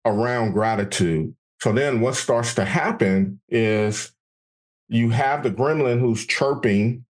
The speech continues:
always chirping this negativity. The positive thoughts offsets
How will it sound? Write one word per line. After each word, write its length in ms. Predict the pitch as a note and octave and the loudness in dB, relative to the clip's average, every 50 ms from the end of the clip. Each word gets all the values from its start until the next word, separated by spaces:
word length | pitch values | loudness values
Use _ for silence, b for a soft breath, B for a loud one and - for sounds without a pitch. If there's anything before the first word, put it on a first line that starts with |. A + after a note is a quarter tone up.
| _ _ - | _ _ -2
always 400 | - B2 C3 C#3 D3 D#3+ D#3 - | 0 2 2 2 2 0 0 -2
chirping 440 | - - D#3 C#3+ C#3 - C3+ A2+ A2+ | -2 0 0 0 2 2 2 2 2
this 180 | A#2 G#2+ - | 2 0 0
negativity. 1000 | - A2+ A#2+ A#2+ A2+ G#2+ G#2 - - G3 G3 E3 C#3 G#2+ G2+ G2 G#2 G#2+ A2+ A2+ - | 0 2 2 2 0 -2 -2 0 0 2 2 2 0 0 2 2 0 0 -2 -2 0
The 140 | - G#2 G2 | 0 0 0
positive 760 | - - - - C#3 D3 D#3 D3 - - D3 C#3 A#2 A#2 - _ - | 0 -2 -2 0 0 0 0 0 0 0 0 -2 -2 -4 -12 _ -2
thoughts 760 | D#3+ D#3 D#3+ A#2 E2+ - - - - - - - - - _ - B2+ | 0 0 0 0 -2 -4 -6 -4 -2 -2 -2 -4 -6 -8 _ 0 0
offsets 960 | B2+ B2 A#2 - - - - C#3 A#2+ G2+ F2+ - - - - - - - - | 2 2 0 -2 -2 0 2 2 2 0 -2 -4 -4 -2 -2 -2 -4 -6 -10